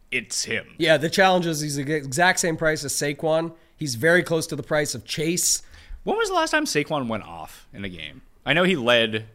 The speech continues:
Speaker 1: either week sixteen or seventeen amongst all running backs, but it feels like he's really, like, the, the rise of Daniel Jones in this passing game, just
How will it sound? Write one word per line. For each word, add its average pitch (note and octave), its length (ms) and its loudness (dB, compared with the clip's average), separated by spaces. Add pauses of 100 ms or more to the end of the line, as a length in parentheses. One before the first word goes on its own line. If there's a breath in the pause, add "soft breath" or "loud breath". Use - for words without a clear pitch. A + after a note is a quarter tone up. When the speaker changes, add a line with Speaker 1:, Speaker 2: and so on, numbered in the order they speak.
(100)
Speaker 1:
either A2 240 -4
week A2 160 -4
sixteen A#2 340 -6
or G2+ 60 -6
seventeen F2 800 -6
amongst F#2+ 280 -8
all E2+ 160 -6
running E2+ 260 -14
backs, D2 380 -12 (300 soft breath)
but F3+ 60 -4
it F#3 60 -2
feels E4 220 -2
like B3+ 120 0
he's A3+ 120 -2
really, F#3 240 0 (100)
like, C3+ 200 0
the, B2+ 180 0
the A2+ 160 0
rise C3+ 380 2
of C3+ 100 -6
Daniel B2 360 -4
Jones A2+ 360 -4
in A2 80 -10
this G#2 140 -8
passing A2+ 400 -6
game, G3 320 -8 (380 soft breath)
just C3+ 200 -4